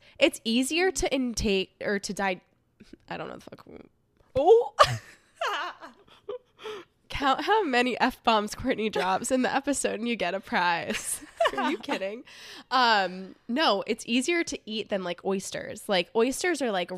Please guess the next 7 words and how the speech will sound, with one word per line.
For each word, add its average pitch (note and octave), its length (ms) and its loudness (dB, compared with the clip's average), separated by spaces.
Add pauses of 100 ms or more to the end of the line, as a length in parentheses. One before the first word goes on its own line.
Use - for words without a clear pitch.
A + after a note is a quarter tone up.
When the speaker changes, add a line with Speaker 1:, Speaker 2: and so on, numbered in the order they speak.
(100)
Speaker 1:
raw, G#3 640 2
they're D#3+ 260 -4
cold. G3 680 0
Like, E3+ 180 -6 (220)
escargot, F#3+ 880 -2 (580)
warm. F#3 640 0
It's - 220 -6